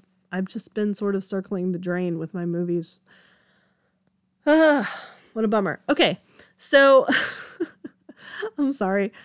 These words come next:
I wish I had made this more interesting, but, um, but th-, <sighs> I'm just,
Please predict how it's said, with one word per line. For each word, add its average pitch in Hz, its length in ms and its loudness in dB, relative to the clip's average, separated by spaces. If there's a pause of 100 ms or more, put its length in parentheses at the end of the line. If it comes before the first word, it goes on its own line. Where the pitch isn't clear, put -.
(220)
I - 80 2
wish 339 180 4
I 339 80 4
had 311 140 4
made 226 180 4
this 233 140 0
more 220 160 2
interesting, 196 720 0
but, 196 300 2
um, 196 540 0 (840)
but 196 220 -2
th-, - 140 -8 (380)
<sighs> - 800 -14
I'm 226 120 0
just, 233 240 -6